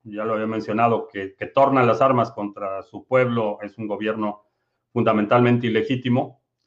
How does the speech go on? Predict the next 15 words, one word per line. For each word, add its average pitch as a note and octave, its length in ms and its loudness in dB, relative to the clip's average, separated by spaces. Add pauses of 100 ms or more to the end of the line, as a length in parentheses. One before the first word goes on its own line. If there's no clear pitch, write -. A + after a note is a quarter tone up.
(140)
eh, G2 680 -12
y G#2+ 120 -2
debe A2 200 4
ser A2+ 160 2
reemplazado. A#2+ 720 2 (1400)
Cuando G#2+ 280 2
las G#2+ 160 2
armas B2+ 300 4
están A#2+ 240 -2
apuntando A2+ 580 0
en G2+ 100 -2
tu G2+ 100 -8
dirección, B2 580 -2
también A2 420 -2
necesitas A2 500 -4